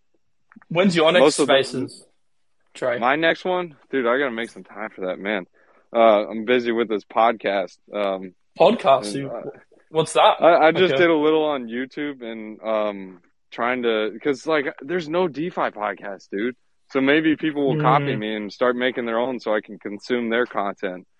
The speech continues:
Speaker 2: But, like,
Speaker 1: No, if you,
Speaker 2: uh,
Speaker 1: if, if you do it well, you can have, I mean, just think about the amount of cool guests you can have. You can have, like, Sam Kaisman from Frax. You can
Speaker 2: I
Speaker 1: have,
Speaker 2: know.
Speaker 1: like,
Speaker 2: That, that's,
Speaker 1: the
Speaker 2: that's
Speaker 1: guys
Speaker 2: the goal. I
Speaker 1: from
Speaker 2: want Tetranode to come on.
Speaker 1: Curve. Yeah, you can have a bunch of cool, cool people. I don't know what.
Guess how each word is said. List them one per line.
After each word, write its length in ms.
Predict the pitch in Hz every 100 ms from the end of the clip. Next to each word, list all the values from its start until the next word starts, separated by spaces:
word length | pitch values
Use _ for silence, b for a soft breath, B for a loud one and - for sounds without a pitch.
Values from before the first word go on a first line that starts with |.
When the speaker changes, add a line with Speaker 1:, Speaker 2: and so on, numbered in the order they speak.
| - _ _ _
Speaker 2:
But, 300 | 127 120 107
like, 80 | 120
Speaker 1:
No, 180 | 247 269
if 200 | 185 -
you, 100 | 220
Speaker 2:
uh, 20 |
Speaker 1:
if, 240 | 202 185 - _ _
if 560 | - - - - 175 -
you 100 | 196
do 200 | 196 247
it 60 | 151
well, 520 | 147 160 131 139 - _
you 160 | 165
can 120 | 160 175
have, 240 | 165 156
I 100 | 156
mean, 300 | 160 160 151 b b b
just 160 | - 151
think 140 | 190
about 200 | 214 220
the 80 | 220
amount 200 | 185 170
of 80 | 165
cool 180 | - 156
guests 260 | 147 180 190
you 60 |
can 100 | 170
have. 160 | 139 131
You 60 |
can 100 | 127
have, 140 | 151 147
like, 140 | 143
Sam 320 | - 151 143 139
Kaisman 480 | 143 139 139 135
from 180 | 143 131
Frax. 440 | - - 151 - -
You 60 | 143
can 80 |
Speaker 2:
I 40 | 131
Speaker 1:
have, 60 | 175
Speaker 2:
know. 140 | 240
Speaker 1:
like, 280 | 139 110 107
Speaker 2:
That, 240 | 135 151
that's, 200 | 147 175
Speaker 1:
the 60 | 156
Speaker 2:
that's 60 | 156
Speaker 1:
guys 300 | 151 151 165
Speaker 2:
the 60 | 151
goal. 120 | 156
I 40 | 120
Speaker 1:
from 60 |
Speaker 2:
want 180 | 123 123
Tetranode 540 | - 143 139 120 113 101
to 60 |
come 120 | 196
on. 380 | 190 185 175 180 175
Speaker 1:
Curve. 160 | - _ _ _ -
Yeah, 160 | 226
you 160 | 214 202
can 140 | 254
have 140 | 247 240
a 40 |
bunch 280 | 175 202 -
of 140 | 196
cool, 420 | - 190 180 175 170
cool 260 | - 165
people. 340 | 143 156 156 143
I 80 | 143
don't 100 | 147
know 140 | 139
what. 180 | 147 -